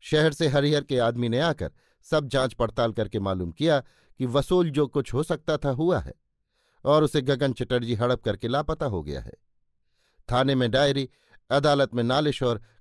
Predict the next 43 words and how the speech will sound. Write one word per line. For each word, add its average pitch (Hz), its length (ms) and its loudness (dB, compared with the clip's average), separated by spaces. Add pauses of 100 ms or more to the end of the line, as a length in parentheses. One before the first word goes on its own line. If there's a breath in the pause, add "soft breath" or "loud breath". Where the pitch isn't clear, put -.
खाना 143 260 2
तलाशी 135 400 -2
जो 147 200 -6
कुछ - 260 -8
भी 135 140 -2
कार्रवाई 123 500 0
होनी 101 240 -4
चाहिए 156 360 -2
थी 131 200 -10 (400)
वो 156 100 0
सब 180 360 0
की 95 200 -4
गई, 58 220 -12 (960)
मगर 131 280 2
रुपया 143 340 2
और 104 140 4
गगन 135 360 0 (420)
दोनों 160 340 4
में 147 120 2
से 131 160 -4
किसी 127 280 -4
का 110 160 0
भी 139 120 0
पता 147 280 -2
न 185 120 -2
चला। 76 280 -6 (920)
गगन 156 320 0
की 160 100 -2
बहन 139 280 0
अनुराधा 139 560 0 (380)
और 165 180 4
उसका 143 240 0
दूर 160 340 0
के 147 140 -2
नाते 135 320 0
का 131 100 -2
एक 113 180 -2
बच्चा 123 300 -2
बहनौत 113 460 0 (480)
घर 139 200 0
में 143 120 0
रहता 110 320 -2
था। - 260 -12